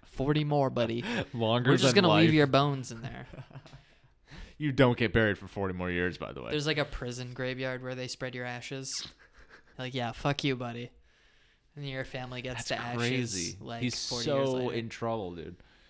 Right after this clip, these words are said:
Speaker 1: Yeah, he's fucked.
Speaker 2: Wow.
Speaker 1: But, um,
Speaker 2: But what they,
Speaker 1: shout out
Speaker 2: they
Speaker 1: to the dude, real hustler. I mean,
Speaker 2: That's
Speaker 1: does that
Speaker 2: actually
Speaker 1: look
Speaker 2: the
Speaker 1: like a
Speaker 2: most
Speaker 1: drug
Speaker 2: hus-
Speaker 1: dealer to you? That, that man is a computer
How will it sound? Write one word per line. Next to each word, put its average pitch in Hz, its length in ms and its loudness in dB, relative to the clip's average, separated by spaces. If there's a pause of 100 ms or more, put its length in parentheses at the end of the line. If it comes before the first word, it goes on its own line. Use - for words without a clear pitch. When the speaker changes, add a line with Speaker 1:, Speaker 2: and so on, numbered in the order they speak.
(320)
Speaker 1:
Yeah, 127 100 -14
he's 127 280 -14
fucked. - 440 -16 (600)
Speaker 2:
Wow. 95 420 -10 (360)
Speaker 1:
But, 127 280 -4
um, 135 220 -6
Speaker 2:
But 127 100 0
what 147 240 -4
they, 143 80 2
Speaker 1:
shout 196 200 6
out 202 120 6
Speaker 2:
they 165 60 0
Speaker 1:
to 170 100 -2
the 151 100 0
dude, 139 240 0
real 156 240 0
hustler. 143 440 -2
I 131 160 -6
mean, 143 320 -6 (500)
Speaker 2:
That's 156 120 4
Speaker 1:
does 147 100 4
that 160 80 10
Speaker 2:
actually 190 160 12
Speaker 1:
look 202 100 8
Speaker 2:
the 196 60 6
Speaker 1:
like 196 120 10
a 185 40 10
Speaker 2:
most - 80 6
Speaker 1:
drug 139 200 8
Speaker 2:
hus- 160 60 0
Speaker 1:
dealer 175 240 8
to 185 80 8
you? 190 240 6
That, 151 300 4
that 175 160 8
man 208 200 8
is 160 80 6
a 143 60 6
computer 135 360 2